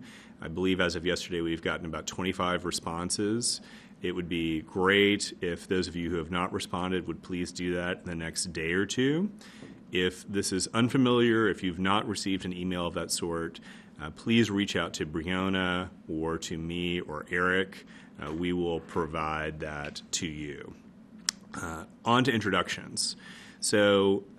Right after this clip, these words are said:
in order to minimize the chances of crashing WebEx,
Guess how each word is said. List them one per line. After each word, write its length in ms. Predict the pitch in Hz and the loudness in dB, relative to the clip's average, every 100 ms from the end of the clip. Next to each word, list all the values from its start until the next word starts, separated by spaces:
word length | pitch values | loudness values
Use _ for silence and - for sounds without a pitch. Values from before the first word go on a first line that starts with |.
| - - | -6 -2
in 100 | 117 | 4
order 220 | 113 117 | 8 8
to 440 | 113 - 104 98 95 | 6 4 6 6 4
minimize 800 | 101 120 139 107 98 98 170 - | 4 6 8 8 6 4 2 -2
the 120 | - | -2
chances 420 | - 98 92 95 | -2 0 0 -2
of 100 | 92 | -2
crashing 540 | - 101 85 - 95 90 | 0 4 4 2 -4 -4
WebEx, 720 | 82 80 78 - - - | -6 -6 -10 -4 0 0